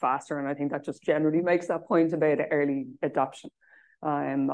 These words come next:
and then the other, another key one is, look, it's the inequalities piece that's, that's mentioned. Like, there are huge differences between cancers, um, and, um, also, I'm, I'm between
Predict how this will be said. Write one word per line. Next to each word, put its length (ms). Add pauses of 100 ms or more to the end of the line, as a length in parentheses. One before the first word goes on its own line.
(100)
and 200
then 140
the 80
other, 280
another 520
key 200
one 180
is, 180
look, 140
it's 160
the 80
inequalities 500
piece 280
that's, 340
that's 180
mentioned. 460
Like, 160
there 100
are 120 (100)
huge 640
differences 560
between 600 (440)
cancers, 640 (380)
um, 400 (120)
and, 380 (640)
um, 480 (760)
also, 320
I'm, 220
I'm 160
between 520